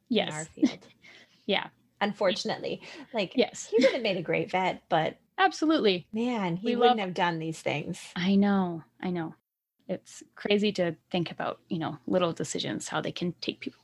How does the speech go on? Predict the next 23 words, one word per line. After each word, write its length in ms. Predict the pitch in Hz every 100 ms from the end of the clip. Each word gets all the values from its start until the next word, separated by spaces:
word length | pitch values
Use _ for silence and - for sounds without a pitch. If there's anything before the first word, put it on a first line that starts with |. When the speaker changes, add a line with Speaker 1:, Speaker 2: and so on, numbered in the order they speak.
| _
Speaker 1:
places. 400 | - - 220 - - - - -
Anyways. 380 | 339 185 - 202
<laughs> 100 | 247 -
Speaker 2:
Mm-hmm. 680 | 262 285 - 226 359 349 196 _ _ _ _ - 359 370 - - - - _
Speaker 1:
Uh, 200 | 214 214 214
what 140 | 240
did 140 | 254
you 100 | 240
think 200 | 226 220
about 240 | 196 190 180
the 60 |
book's 380 | 180 180 - -
length? 380 | 226 285 302 - - -
Would 240 | 180 156
you 120 | 170
have 280 | 165 160 156 _ - _
shortened 420 | - 320 294 285
or 140 | 214 175
added 300 | 214 226 220
to 120 | 226
it 100 | 208
at 100 | 208
all? 260 | 208 208 202